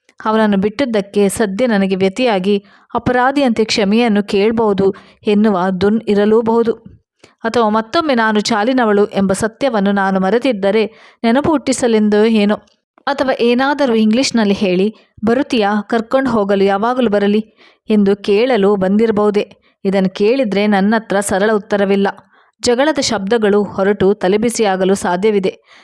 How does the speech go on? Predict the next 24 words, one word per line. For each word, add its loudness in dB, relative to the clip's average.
ನನ್ನಲ್ಲಿ 2
ಸಂದಿಗ್ಧದ 0
ಮನಸ್ಥಿತಿ 0
ಮುಂದುವರಿಯುವ 2
ರೀತಿಯಲ್ಲಿ 0
ಇಲ್ಲ. 0
ಹೀಗೆ 0
ಮಾತನಾಡುವ 0
ಮೊದಲೇ 0
ಯೋಚನೆಗಳು 0
ಮುಂದಾದವು. 0
ಹುಡುಗನನ್ನು 0
ಬೆಲ್ 0
ಹಾಕಿ -2
ಕರೆದೆ. -2
ಅವನು 2
ಬಂದು 0
ಎದುರು 0
ನಿಂತುಕೊಂಡ. 0
"ಹೋಗು, 0
ಒಂದು 0
ಕಾಫಿ -2
ಬಿಸಿ -2
ತಂದುಕೊಡು" -2